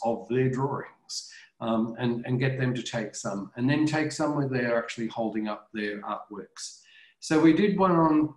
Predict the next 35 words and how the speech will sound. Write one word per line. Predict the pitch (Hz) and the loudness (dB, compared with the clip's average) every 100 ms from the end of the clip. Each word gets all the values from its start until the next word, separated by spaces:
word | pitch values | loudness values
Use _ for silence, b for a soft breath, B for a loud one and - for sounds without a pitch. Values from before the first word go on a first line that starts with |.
| _ | _
printing, | 156 151 151 160 147 143 139 | -2 0 2 4 4 4 4
and | 131 | 2
we | 131 | 2
did | 139 131 | 2 0
one | 135 | 2
on | 131 120 | 2 2
drawing, | 107 117 117 117 113 | 0 2 2 2 0
and | 110 | -2
we | 110 | -4
did | 117 113 | -4 -6
one | 107 107 | -8 -10
on, | 104 104 107 - 107 | -8 -6 -6 -8 -12
um, | 107 | -12
clay | - - 151 143 | -8 2 4 4
work | 92 - - - _ b b _ | 0 -8 -16 -20 _ b b _
for | 127 | -2
the | 120 | -2
first | 139 139 135 | 0 0 0
three | 131 107 | -2 -4
weeks. | 101 127 - | -6 -8 -4
And | 135 | 0
then | 139 147 | 2 2
last | 160 208 202 196 | 2 2 0 0
week | 160 143 - | 0 -2 -2
we | 131 | -2
started | - 135 127 117 | 0 0 2 0
something | - 120 110 113 117 | -2 -4 -4 -4 2
new. | 135 110 98 | 2 2 0
And | 107 | -4
what | 127 123 | -4 -4
it | - | -8
was | 120 113 110 | -8 -6 -8
is | - | -12
that | 113 | -8
we | 127 | -6